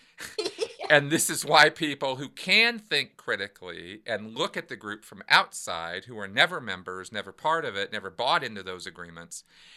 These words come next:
Speaker 2: look at it and go, "You'd have to be a moron. You'd have to be an idiot. What kind of
Speaker 1: Yeah.
Speaker 2: fool would fall for this?" Well, it, it, it's all a practice in, it's a study in shutting down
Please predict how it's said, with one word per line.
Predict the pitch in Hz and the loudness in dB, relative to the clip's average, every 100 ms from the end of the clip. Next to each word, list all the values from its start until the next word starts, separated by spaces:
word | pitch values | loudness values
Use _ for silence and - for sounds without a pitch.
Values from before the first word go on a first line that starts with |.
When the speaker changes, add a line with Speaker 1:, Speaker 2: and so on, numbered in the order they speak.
| - - _ | -20 -20 _
Speaker 2:
look | 110 127 196 196 | -6 2 2 6
at | 131 107 | 6 6
it | 120 113 | 0 -4
and | 123 107 | -8 -2
go, | 107 107 107 | 0 0 -2
"You'd | 120 143 135 | -8 -8 -2
have | 120 113 110 | 2 2 0
to | 117 | -8
be | 95 95 | -6 -6
a | |
moron. | 92 85 85 80 85 | -6 -8 -8 -8 -10
You'd | 90 | -12
have | 90 87 - | -10 -10 -10
to | 82 | -16
be | 85 | -14
an | 82 | -12
idiot. | - 85 80 85 - | -12 -12 -10 -12 -8
What | 107 - | -10 -8
kind | 107 90 | -8 -8
of | 90 | -8
Speaker 1:
Yeah. | 87 | -12
Speaker 2:
fool | 98 87 85 | -14 -12 -10
would | 87 - | -12 -12
fall | 87 80 | -10 -10
for | - 95 | -10 -16
this?" | 85 82 82 - - - - - - _ _ | -12 -12 -10 -12 -14 -20 -20 -20 -20 _ _
Well, | 127 113 95 190 - _ _ _ _ _ - | 2 4 4 0 -10 _ _ _ _ _ -20
it, | - _ | -20 _
it, | 160 - | -12 -8
it's | 143 - - | -10 -10 -4
all | 117 120 127 135 151 _ - | 0 0 -2 -6 -10 _ -6
a | 107 110 | -4 -4
practice | - - 147 156 - - 82 113 - - - _ | -8 -6 -2 -2 -4 -14 -14 -10 -10 -12 -16 _
in, | 110 90 78 95 | -8 -6 -6 -10
it's | 113 | -12
a | 123 | -10
study | - - 165 160 95 | -12 -4 -4 -6 -12
in | 78 78 110 - _ _ _ | -14 -16 -20 -20 _ _ _
shutting | - - 120 131 147 131 | -8 0 0 0 -10 -10
down | 90 82 95 | -8 -8 -14